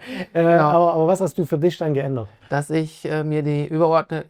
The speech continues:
Speaker 2: übergeordneten Trends angeguckt habe. Das heißt, äh, die Aktie war ja schon in einem Abwärtstrend.
Speaker 1: Mhm.
Speaker 2: Ähm,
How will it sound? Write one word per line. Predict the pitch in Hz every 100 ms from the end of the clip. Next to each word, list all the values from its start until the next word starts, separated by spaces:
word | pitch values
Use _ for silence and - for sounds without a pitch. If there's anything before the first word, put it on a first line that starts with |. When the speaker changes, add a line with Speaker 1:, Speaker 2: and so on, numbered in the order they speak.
| _
Speaker 2:
übergeordneten | 175 196 170 175 170 160
Trends | 160 170 170
angeguckt | 143 135 - 127 -
habe. | 123 120 117 - _
Das | 135 -
heißt, | 143 143 - - -
äh, | 135 127 - _ _
die | -
Aktie | 139 156 - 156 135
war | 151
ja | 180 143
schon | - 147 135
in | 135
einem | 127 131 131 139 _
Abwärtstrend. | - - 147 147 - 165 202
Speaker 1:
Mhm. | 143 143 185 - - _ _
Speaker 2:
Ähm, | - 139 139 139 135